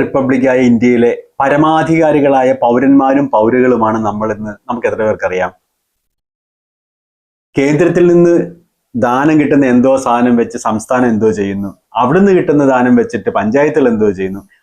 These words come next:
അവിടുന്ന് കിട്ടുന്ന ദാനം നമുക്ക് അവരെ സ്നേഹത്തോടു കൂടി തരുന്നതാണെന്നൊക്കെയാണ് നമ്മുടെയൊക്കെ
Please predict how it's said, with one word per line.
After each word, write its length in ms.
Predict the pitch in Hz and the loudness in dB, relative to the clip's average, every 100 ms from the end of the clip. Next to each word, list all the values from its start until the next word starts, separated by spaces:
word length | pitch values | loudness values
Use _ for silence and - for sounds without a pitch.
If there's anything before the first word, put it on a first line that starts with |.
| - | -4
അവിടുന്ന് 340 | 123 170 220 208 | 0 2 2 2
കിട്ടുന്ന 300 | 165 170 156 143 | 2 0 0 2
ദാനം 200 | 135 131 | 2 2
നമുക്ക് 360 | 123 135 135 151 151 - _ _ 120 | 2 0 2 0 0 -6 _ _ -2
അവരെ 200 | 127 127 123 | 2 0 0
സ്നേഹത്തോടു 640 | 131 135 151 156 156 156 147 | -4 -2 -2 0 2 2 2
കൂടി 160 | 139 139 | 2 2
തരുന്നതാണെന്നൊക്കെയാണ് 840 | 123 127 127 120 120 117 120 117 123 | 2 2 2 0 0 0 -2 -2 -4
നമ്മുടെയൊക്കെ 420 | 107 120 113 - | -2 -2 -2 -2